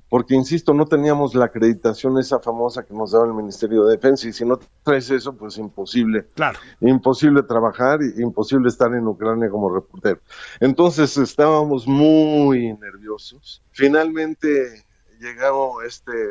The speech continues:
Speaker 1: militar de alto rango, vaya, el, el jefe, el comandante de la zona,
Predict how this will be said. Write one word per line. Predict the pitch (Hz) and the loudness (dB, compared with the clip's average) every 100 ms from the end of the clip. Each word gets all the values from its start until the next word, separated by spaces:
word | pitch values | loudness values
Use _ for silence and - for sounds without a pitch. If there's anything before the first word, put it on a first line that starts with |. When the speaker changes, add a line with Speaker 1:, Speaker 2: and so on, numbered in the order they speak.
| 101 | -10
Speaker 1:
militar | 107 101 101 117 113 131 _ - | -18 -20 -4 0 2 0 _ -4
de | 104 95 | -2 0
alto | 113 113 110 95 | -2 -2 -6 -4
rango, | 101 104 135 | -6 -8 -2
vaya, | 107 107 104 | 0 2 0
el, | 101 - 92 | -4 -14 -14
el | - | -12
jefe, | 120 120 135 | -6 -6 -6
el | 123 | -12
comandante | _ 98 101 113 113 - 107 | _ -10 -2 0 0 -4 -6
de | 98 | -4
la | 95 | -6
zona, | - 110 113 131 | -8 -4 -4 -8